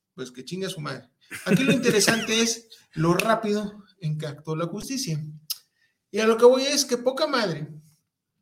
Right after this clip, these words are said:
que cuando son temas políticos, de volada actúan. ¿Por qué? Porque obviamente la patrona, Claudia Sheinbaum, pues me imagino, pidió al, como otro fiscal que hay por ahí.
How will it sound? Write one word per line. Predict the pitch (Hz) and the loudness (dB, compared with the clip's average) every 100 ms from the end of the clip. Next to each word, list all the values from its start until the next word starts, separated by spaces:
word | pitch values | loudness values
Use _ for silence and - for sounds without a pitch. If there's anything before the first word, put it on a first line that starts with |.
| - _ | -20 _
que | 147 | -10
cuando | 151 147 | -8 -8
son | 160 175 | -10 -8
temas | 214 208 214 | -6 -6 -6
políticos, | 214 180 165 160 175 - _ _ _ | -6 -6 -8 -10 -10 -12 _ _ _
de | 160 | -2
volada | 165 175 202 | 0 0 -4
actúan. | 196 - 196 185 139 - - | -8 -10 -10 -8 -10 -12 -14
¿Por | 143 | -12
qué? | 202 | -10
Porque | 190 165 135 127 135 | -8 -8 -6 -8 -8
obviamente | 139 143 143 143 160 143 | -8 -6 -8 -6 -6 -4
la | 147 165 | -6 -6
patrona, | 165 160 156 156 156 | -6 -4 -4 -4 -6
Claudia | 131 123 147 | -8 -8 -8
Sheinbaum, | 170 180 151 151 165 - _ _ _ - | -4 -4 -2 -4 -4 -8 _ _ _ -4
pues | 135 131 - _ _ - | -4 -4 -12 _ _ -14
me | 143 | -8
imagino, | 143 143 143 160 160 160 - _ _ _ | -6 -4 -4 -4 -2 -4 -6 _ _ _
pidió | 147 143 139 151 151 - _ _ _ _ - | -4 -2 -2 -2 -4 -10 _ _ _ _ -12
al, | 123 120 - | -10 -8 -10
como | - 127 120 120 113 120 _ _ | -10 -10 -10 -10 -12 -16 _ _
otro | 143 135 143 | -10 -8 -4
fiscal | 156 147 151 143 143 | -4 -4 -4 -6 -6
que | |
hay | 139 | -10
por | - 156 | -8 -4
ahí. | 143 143 | -4 -6